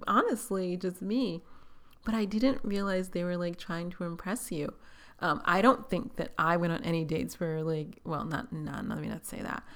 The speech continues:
I went on very few dates for people trying to impress me, because if, like, showing up in sweatpants and a band t-shirt is trying to impress, where do you fucking go from there? Like, I can't <laughs> even, like, I can't even imagine, like, where you go from there. But, um, that said,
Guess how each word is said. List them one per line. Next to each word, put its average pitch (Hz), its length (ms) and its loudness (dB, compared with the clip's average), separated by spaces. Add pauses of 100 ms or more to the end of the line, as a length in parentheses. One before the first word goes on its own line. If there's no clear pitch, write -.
(300)
I 190 140 2
went 196 160 2
on 185 100 0
very 175 200 0
few 175 260 -4
dates 165 240 -4
for 170 140 -8
people 170 200 -4
trying 165 180 -4
to - 20 -2
impress 160 300 -6
me, 156 80 -4
because 165 220 -2
if, 175 160 -2
like, 180 240 -2
showing 220 300 4
up 269 120 2
in 180 120 0
sweatpants - 640 -4
and 185 100 0
a 156 40 -8
band 165 340 -2
t-shirt 254 280 0
is 262 80 -4
trying 214 220 2
to 208 60 2
impress, 202 340 0 (380)
where 262 160 8
do 480 200 10
you 494 220 4
fucking 480 520 0
go 466 180 8
from 494 160 2 (100)
there? 247 220 8
Like, 233 160 2
I 247 80 6
can't 415 440 2
<laughs> - 60 4
even, 415 200 2
like, 349 180 0 (420)
I 311 60 -2
can't 359 260 -2
even 349 140 2
imagine, 349 580 4
like, 220 160 2 (360)
where 220 160 6
you 226 140 6
go 202 140 2
from 160 240 -6
there. - 160 -10 (400)
But, 185 500 2 (460)
um, 175 560 -2 (220)
that - 280 0
said, 247 540 0